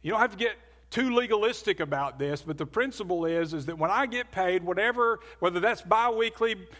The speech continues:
a weekly, bi-monthly, whatever, monthly, whatever, is that when I get paid, when that check is deposited in my account or I deposit it physically or however you do that,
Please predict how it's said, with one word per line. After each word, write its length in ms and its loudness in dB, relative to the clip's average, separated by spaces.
a 60 -4
weekly, 440 2
bi-monthly, 680 2
whatever, 520 2
monthly, 440 0
whatever, 520 0
is 240 -2
that 120 -2
when 140 0
I 180 4
get 300 -4
paid, 480 -2
when 140 -2
that 240 0
check 280 0
is 120 -8
deposited 720 0
in 80 -6
my 140 4
account 340 -2
or 100 0
I 140 2
deposit 480 0
it 100 -14
physically 480 0
or 160 0
however 300 4
you 180 -6
do 200 2
that, 340 2